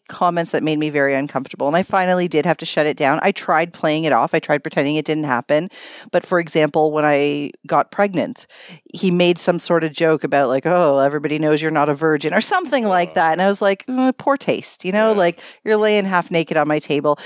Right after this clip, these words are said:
Speaker 1: But on the other side of it, he was like, would try to be over the top respectful. So, for example, if he was coming in and he wanted me to work on his thighs, you know, if it was a quad thing or whatever, he would always come in in basketball shorts.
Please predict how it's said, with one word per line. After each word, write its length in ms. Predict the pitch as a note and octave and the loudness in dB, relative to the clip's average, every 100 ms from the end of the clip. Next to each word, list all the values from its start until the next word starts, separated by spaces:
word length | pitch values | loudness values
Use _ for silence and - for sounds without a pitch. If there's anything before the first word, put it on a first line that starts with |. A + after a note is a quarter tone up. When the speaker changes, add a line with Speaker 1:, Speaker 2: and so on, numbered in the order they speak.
| - - | -16 -2
Speaker 1:
But 160 | A#3+ - - | -2 -2 -2
on 140 | G#3 | 0
the 120 | G3 F#3+ | 2 2
other 320 | G#3+ B3+ C4+ | 2 2 0
side 300 | - - D#3+ | -4 0 0
of 80 | D#3 | 2
it, 140 | D#3 - | -2 -2
he 160 | F#3+ | -4
was 160 | F3 F3 | -4 -2
like, 280 | D#3 - - - | -4 -4 -20 -8
would 180 | F3+ F3 | -6 -4
try 260 | - D#3 | 0 0
to 80 | E3 | 0
be 380 | F3 F#3+ F#3 F3+ | -2 -2 -2 0
over 220 | D3+ E3 F3 | 0 0 -2
the 100 | E3+ | -4
top 320 | - D#3 - | 0 -2 -2
respectful. 840 | D#3 - - D#3 - - A#3 D#4 - - - | -8 -6 -4 -4 -6 -4 -2 -2 -8 -20 -18
So, 400 | - G3+ F3+ E3 | -6 0 2 2
for 180 | D#3+ E3 | 0 -4
example, 640 | D#3+ - D#3 D#3 E3 D3+ - | -4 0 0 2 2 0 2
if 280 | E3+ E3 - | 0 0 -4
he 140 | F3+ | -4
was 120 | F3 | -4
coming 320 | - F3 E3+ | -4 -4 -2
in 300 | E3 D#3+ D#3 D3+ - - | 0 2 2 -2 -10 -6
and 220 | D3+ D#3 | 0 0
he 120 | D#3+ E3+ | 0 0
wanted 240 | D#3+ D#3+ | 2 2
me 120 | D#3+ | 0
to 120 | D#3 E3 | -2 -4
work 380 | D3+ D3+ - - | 0 -2 -2 -2
on 460 | D#3 D3+ D3 C#3+ | 2 4 2 0
his 880 | D3 D3+ D#3+ C#3+ C#3+ C#3+ C#3 - - - | -4 0 0 2 0 -2 -10 -14 -14 -10
thighs, 680 | - C#3 A2+ - - - - | 0 2 2 -2 -10 -14 -8
you 100 | D#3 | -2
know, 80 | D3 | 0
if 120 | C#3+ | 0
it 140 | - C#3+ | -2 -6
was 160 | C3+ - | -10 -8
a 60 | |
quad 460 | - - D#3+ D3 D3 | -8 -2 0 0 -2
thing 200 | D3+ D3 | -4 -2
or 60 | C#3+ | 0
whatever, 320 | C#3+ C#3 D3 - - - | 0 0 -2 -6 -20 -8
he 180 | G3+ F#3+ | -4 0
would 140 | F#3+ | 0
always 320 | - F3+ F#3+ | 0 0 -2
come 200 | - F#3 | -4 -4
in 100 | E3+ | -2
in 100 | E3 | 0
basketball 540 | D3+ C3 - D#3+ C3+ - | 0 0 -2 -4 -4 -4
shorts. 600 | - - - - - | -6 -8 -10 -14 -14